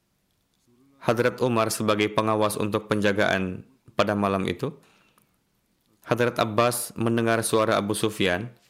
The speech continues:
lalu berkata dengan keras, "Abu Khanzalah," ini adalah julukan Abu Sufyan. Abu Sufyan berkata, "Labbaik." Abu Sufyan berkata kepada Hadrat Abbas, "Apa yang ada di belakang kamu?"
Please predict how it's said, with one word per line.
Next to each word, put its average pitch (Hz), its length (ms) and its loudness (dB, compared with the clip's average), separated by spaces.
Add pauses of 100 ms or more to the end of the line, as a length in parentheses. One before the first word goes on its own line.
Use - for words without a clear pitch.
(200)
lalu 117 240 2
berkata 107 480 2
dengan 98 240 0
keras, 113 400 0 (880)
"Abu 117 240 2
Khanzalah," 107 640 0 (1040)
ini 113 320 2
adalah 101 400 0
julukan 104 480 0
Abu 92 160 -2
Sufyan. 95 480 -2 (720)
Abu 120 240 -2
Sufyan 123 320 0
berkata, 113 640 -2 (160)
"Labbaik." 107 640 0 (160)
Abu 110 160 0
Sufyan 120 320 0
berkata 110 360 -2
kepada 104 240 0
Hadrat 104 160 0
Abbas, 107 560 0 (160)
"Apa 135 240 2
yang 113 160 0
ada 110 100 0
di 107 140 0
belakang 101 320 2
kamu?" 104 320 0